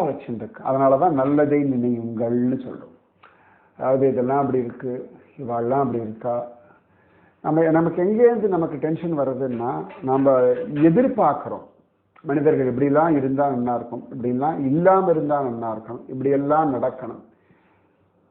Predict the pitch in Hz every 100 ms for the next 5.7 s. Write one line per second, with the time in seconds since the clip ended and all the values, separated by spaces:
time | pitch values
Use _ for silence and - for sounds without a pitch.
0 | _ _ _ - 190 196 262 311 294 196
1 | 202 175 196 233 190 165 185 208 - 175
2 | 165 185 185 180 220 170 165 247 - 208
3 | 185 170 - 160 151 190 - 170 160 160
4 | 147 180 175 156 135 135 180 135 117 170
5 | 269 302 285 285 - 139